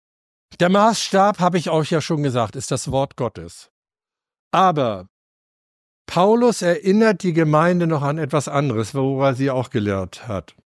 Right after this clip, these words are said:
"Prophetie oder Weissagung verachtet nicht." Er erinnert sie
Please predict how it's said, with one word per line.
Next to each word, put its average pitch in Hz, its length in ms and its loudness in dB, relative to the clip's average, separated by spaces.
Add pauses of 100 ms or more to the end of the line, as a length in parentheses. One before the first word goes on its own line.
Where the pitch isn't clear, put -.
(400)
"Prophetie 165 680 2
oder 139 360 2
Weissagung 127 1120 0
verachtet - 800 -8
nicht." 87 440 -14 (840)
Er 156 360 0
erinnert 170 800 0 (200)
sie 123 540 0